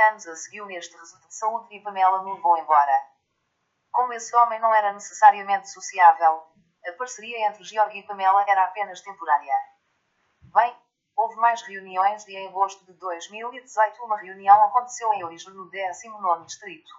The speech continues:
Algumas pessoas neste grupo, assim como eu, tinha começado um grupo no WhatsApp e nos mandava fotos para todos os lados. Então, nesta sexta-feira, uma nova mulher entrou no grupo, chamada Ana,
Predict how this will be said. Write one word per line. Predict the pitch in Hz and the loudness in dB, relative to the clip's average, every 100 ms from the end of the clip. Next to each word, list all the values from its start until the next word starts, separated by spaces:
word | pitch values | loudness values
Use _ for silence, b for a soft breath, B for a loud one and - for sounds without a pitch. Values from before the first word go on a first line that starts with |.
| _ _ _ _ _ _ _ _ - | _ _ _ _ _ _ _ _ 2
Algumas | 175 170 240 254 | 6 6 2 -8
pessoas | - - 233 214 196 | -12 -4 -2 -2 -6
neste | 185 - | -14 -16
grupo, | - 196 190 - - _ _ _ - | -8 -6 -6 -10 -20 _ _ _ -18
assim | 180 226 202 | -16 -14 -2
como | 214 208 196 | -2 0 -2
eu, | 175 - _ _ _ _ | -4 -6 _ _ _ _
tinha | 247 226 | -18 -16
começado | 233 240 - 220 214 | -16 -4 4 4 2
um | 202 | -6
grupo | 208 226 208 | -10 -10 -8
no | 196 | -10
WhatsApp | 185 185 214 208 | -10 -12 -16 -14
e | 214 | -14
nos | 185 180 | -14 -10
mandava | 190 180 185 170 | -8 0 2 2
fotos | 170 208 196 - | 4 4 4 2
para | 185 180 | -14 -10
todos | 226 247 - | 0 0 -2
os | 190 180 | -10 4
lados. | 165 139 - - - _ _ _ _ _ _ _ _ - | 4 4 -2 -18 -20 _ _ _ _ _ _ _ _ -14
Então, | 165 196 190 - - _ _ - | -2 2 2 2 -8 _ _ -8
nesta | 180 - - | -4 -4 -6
sexta-feira, | - 247 - 202 - 185 175 175 - _ _ _ | -10 -10 -8 -6 0 0 2 -2 -4 _ _ _
uma | 208 220 | -10 2
nova | 202 185 190 | 4 4 2
mulher | 185 170 185 | -8 -8 -6
entrou | 196 196 190 202 | -6 -4 0 0
no | 175 | -2
grupo, | 180 190 - - _ _ _ _ | -8 -10 -10 -20 _ _ _ _
chamada | - 220 202 185 165 | -12 0 4 6 6
Ana, | 156 170 | 6 2